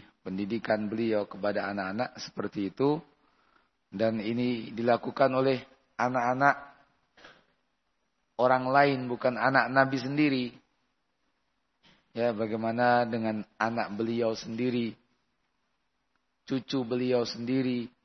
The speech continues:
ya. Tentunya, eh, beliau sangat perhatian dengan hal-hal yang seperti ini. Nah, di sini juga disampaikan oleh Syekh Mukbil rahimahullah beberapa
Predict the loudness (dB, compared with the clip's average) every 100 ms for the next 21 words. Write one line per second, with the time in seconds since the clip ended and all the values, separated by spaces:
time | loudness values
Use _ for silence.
0 | _ _ _ _ -6 -4 -4 -12 _ _
1 | _ _ _ _ _ _ _ _ -8 -6
2 | -2 2 6 6 4 -2 -18 _ _ _
3 | _ _ _ _ _ _ _ _ 0 4
4 | 4 4 2 0 0 0 0 -2 2 0
5 | 2 -2 -4 -4 _ _ _ _ _ _
6 | -6 -4 -2 0 0 0 -2 -8 -8 -8
7 | -6 -8 -10 -16 _ _ _ _ _ _
8 | _ _ _ -2 -2 0 -2 2 2 0
9 | -6 _ _ _ _ _ _ _ _ -4
10 | 2 2 2 2 2 2 0 0 -2 -4
11 | -6 -8 -6 -4 -6 -4 -2 -2 -4 -14
12 | _ _ _ _ _ _ _ _ _ _
13 | 0 2 0 0 0 0 0 0 -6 -8
14 | -4 0 2